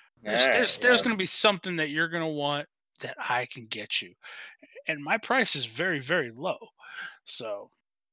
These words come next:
Speaker 2: See, that's the, the part I don't like <laughs> about this, but, you know, like I said, benefit of the doubt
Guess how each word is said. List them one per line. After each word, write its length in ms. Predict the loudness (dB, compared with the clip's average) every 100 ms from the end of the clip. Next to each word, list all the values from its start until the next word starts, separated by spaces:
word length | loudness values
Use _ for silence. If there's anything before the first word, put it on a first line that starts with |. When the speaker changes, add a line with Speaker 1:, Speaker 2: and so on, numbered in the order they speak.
| _ _ _ _
Speaker 2:
See, 100 | -2 0
that's 200 | 0 -2
the, 520 | 0 2 4 2 0
the 80 | -4
part 200 | 2 2
I 40 | 2
don't 220 | 0 -2
like 200 | -6 -6 -14
<laughs> 160 | -10 -4
about 160 | -4 -4
this, 280 | -12 -12 2
but, 400 | 6 6 2 -14 -18 _ _ _ _ _ _ _ _ _ _ _ -10
you 100 | -8
know, 260 | -8 -10 -12
like 140 | 0 0
I 80 |
said, 320 | 2 2 2 2
benefit 260 | 4 6
of 60 | 6
the 80 | 6
doubt 340 | 8 8